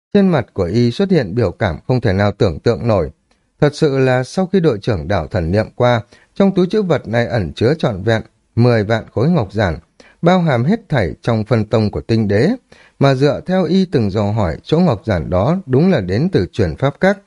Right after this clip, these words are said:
và lại số lượng cũng có thể là toàn bộ. Quan trọng nhất là y cảm nhận được khí tức mờ mịt của thạch thư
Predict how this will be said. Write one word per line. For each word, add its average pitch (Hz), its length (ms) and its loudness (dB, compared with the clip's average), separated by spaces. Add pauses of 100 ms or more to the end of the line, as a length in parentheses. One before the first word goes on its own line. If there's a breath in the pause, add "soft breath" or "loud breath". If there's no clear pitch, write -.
(360 soft breath)
và 113 160 4
lại 117 240 0
số 123 200 -2
lượng 175 240 2 (200)
cũng 139 240 -2
có 196 100 0
thể 120 160 0
là 78 140 -2
toàn 92 340 0
bộ. 104 240 0 (460 soft breath)
Quan 196 180 2
trọng 151 220 -2
nhất 214 180 -2
là 117 100 0
y 160 260 0
cảm 110 280 -2
nhận 107 220 -2
được 107 180 -2
khí 117 220 -2
tức 208 220 -2
mờ 117 180 0
mịt 104 260 0
của 87 120 -4
thạch 101 260 -4
thư 135 260 2